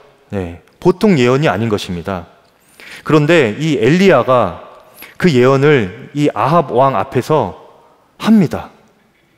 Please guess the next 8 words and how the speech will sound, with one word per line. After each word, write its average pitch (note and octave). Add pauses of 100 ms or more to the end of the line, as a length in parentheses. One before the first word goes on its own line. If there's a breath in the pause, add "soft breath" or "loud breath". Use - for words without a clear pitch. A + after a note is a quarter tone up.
(180)
왜냐? G#2 (480 soft breath)
하나님께서 F3
그에게 A2+
주신 -
말씀이기 G2
때문에, G2 (380 soft breath)
하나님의 B2
뜻을 C#3